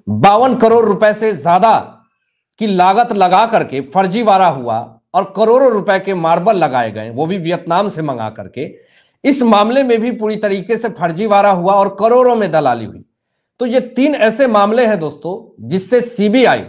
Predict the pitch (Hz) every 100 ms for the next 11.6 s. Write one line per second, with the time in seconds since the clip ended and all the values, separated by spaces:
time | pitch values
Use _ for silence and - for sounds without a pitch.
0 | - _ _ _ 131 143 202 147 139 131
1 | 131 123 120 120 196 180 135 143 180 208
2 | 170 139 127 127 214 214 - 202 214 190
3 | 196 190 254 254 - - - 269 254 -
4 | 254 294 - 196 185 214 180 180 208 226
5 | 196 196 180 160 - 175 - 143 123 87
6 | _ 190 190 311 - _ - 147 170 185
7 | 185 190 175 180 185 123 - 98 98 -
8 | _ _ _ _ 180 185 233 - 208 214
9 | 262 285 262 208 202 196 240 254 214 220
10 | 240 226 240 208 220 220 214 208 214 214
11 | 190 220 208 190 156 101